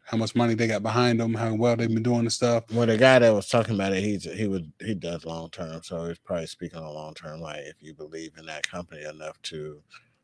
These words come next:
Speaker 2: you know, keep investing in them. So if you buy nothing but Apple products, then you should own some of that company 'cause you believe in that so much that you should own it, you know. But I understand it's not gonna ma-, every company ain't gonna make you money. But I feel like, you know, in long term,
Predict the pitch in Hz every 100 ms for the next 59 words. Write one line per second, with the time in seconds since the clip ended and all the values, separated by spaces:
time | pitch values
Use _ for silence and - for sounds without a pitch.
0 | _ - 98 82 78 78 - 104 92 85
1 | 76 87 - 82 76 76 76 - 76 -
2 | 90 82 87 87 87 95 104 90 85 92
3 | 95 87 82 123 98 85 82 - - 78
4 | - 76 - _ - _ _ - 92 -
5 | 92 92 87 87 95 82 78 - 117 98
6 | 78 87 78 82 78 78 76 127 185 120
7 | 82 80 78 - - 78 85 87 - 76
8 | 85 - 73 73 76 78 - - 78 82
9 | - - - - 127 147 117 123 113 -
10 | 120 101 98 101 92 92 90 - 101 95
11 | - 95 95 90 90 90 87 85 90 92
12 | 82 85 110 123 143 139 127 120 82 117
13 | 104 92 90 101 127 127 110 98 80 85